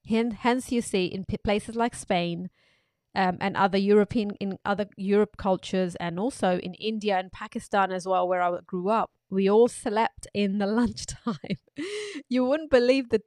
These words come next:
difference in the culture. So come around one o'clock, came back from school.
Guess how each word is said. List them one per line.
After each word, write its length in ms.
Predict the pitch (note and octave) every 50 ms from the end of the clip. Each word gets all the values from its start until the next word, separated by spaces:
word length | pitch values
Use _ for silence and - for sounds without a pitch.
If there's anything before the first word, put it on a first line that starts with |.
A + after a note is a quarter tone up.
| _
difference 480 | - A#3+ - - - - B3+ B3+ C4 -
in 160 | - A3 G3+
the 60 | G3 F#3+
culture. 600 | - - A#3+ A3 A3+ A3+ - - A#3+ A3+ A#3 B3 - - - _ _
So 200 | - - A3+ G3+ - _ _ _
come 260 | - E4+ E4+ E4 D4+
around 280 | - C4+ B3+ B3 B3 A#3
one 200 | A3+ A3+ A3 A3+
o'clock, 420 | A3+ - - A3+ G#3 G#3 G3+ _
came 280 | - - A#3+ A#3 A#3+ A#3+
back 180 | A#3+ G#3+ -
from 140 | - B3 A#3+
school. 520 | - - - - G#3 F#3+ F#3+ G3 G3 G3